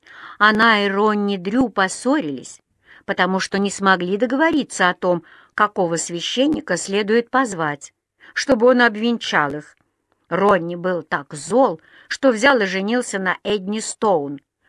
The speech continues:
прежде чем его гнев остыл. Каролина присутствовала на свадьбе, держала голову гордо поднятой, но лицо у неё было как смерть. "Она хоть придержала язык", сказала Сара Тейлор,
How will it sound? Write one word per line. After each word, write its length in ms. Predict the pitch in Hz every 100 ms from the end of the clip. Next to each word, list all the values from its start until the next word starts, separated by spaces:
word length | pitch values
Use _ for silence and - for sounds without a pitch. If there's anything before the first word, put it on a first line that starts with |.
| -
прежде 400 | 220 208 175 170
чем 180 | 180
его 260 | 165 170 180
гнев 400 | 170 175 190 -
остыл. 560 | 175 - - 147 127 - _ _ _ - - - - -
Каролина 500 | 330 330 320 311 311
присутствовала 880 | 294 285 339 349 - 190 180 175 170
на 160 | 175
свадьбе, 560 | 170 185 165 156 151 180 _ _ _ _ _
держала 520 | 185 196 190 190 175
голову 440 | 170 185 170 165 165
гордо 380 | 180 185 165
поднятой, 640 | 165 185 247 180 165 143 147 _ _ _ - -
но 140 | 220
лицо 460 | 214 190 - 220 233
у 40 |
неё 200 | 196 175
было 260 | 170 165 165
как 260 | 208 214
смерть. 640 | - - 160 131 127 - - _ _ _ _ _ _ _ _ _
"Она 380 | 269 254 240 240
хоть 200 | 240 262
придержала 720 | - 247 233 240 208 214 208
язык", 640 | 214 226 196 160 165 175 - _ _ _
сказала 540 | - - 190 175 170 165
Сара 420 | - 190 170 175
Тейлор, 480 | - 170 147 147